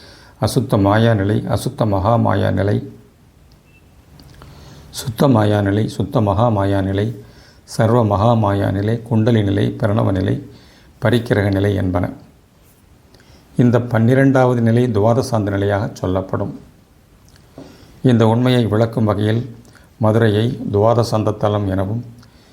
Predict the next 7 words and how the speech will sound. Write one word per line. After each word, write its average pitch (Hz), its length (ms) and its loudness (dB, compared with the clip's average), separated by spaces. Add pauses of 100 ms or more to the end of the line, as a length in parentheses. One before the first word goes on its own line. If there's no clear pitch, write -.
சீர்காழி 117 580 0
தலம் 113 320 -2
பன்னிரண்டு 113 460 0
பெயர்களாலும் 104 640 -2
அழைக்கப்படுகின்றது. 98 920 -4 (1400)
திருவடி 123 300 0
புகழ்ச்சியில் 104 840 -4